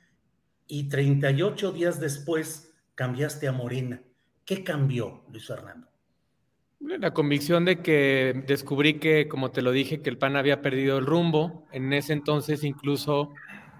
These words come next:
Speaker 2: Eh,
Speaker 1: Pero tomaste posesión el uno de septiembre como diputado federal del pan. ¿Juraste respetar tu llegada, tu ejercicio constitucional a nombre de un ideario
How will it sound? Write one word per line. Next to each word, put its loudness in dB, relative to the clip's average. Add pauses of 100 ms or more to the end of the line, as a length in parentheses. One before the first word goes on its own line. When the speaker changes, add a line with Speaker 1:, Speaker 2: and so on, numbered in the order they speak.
(220)
Speaker 2:
Eh, -2
Speaker 1:
Pero 4
tomaste 4
posesión 2
el 2
uno 2
de 2
septiembre 0 (220)
como 4
diputado 0
federal 2
del -2
pan. -2
¿Juraste 2
respetar -2 (260)
tu 0
llegada, 2
tu 0
ejercicio -4
constitucional -4 (220)
a -8
nombre -4
de -4
un 0
ideario 0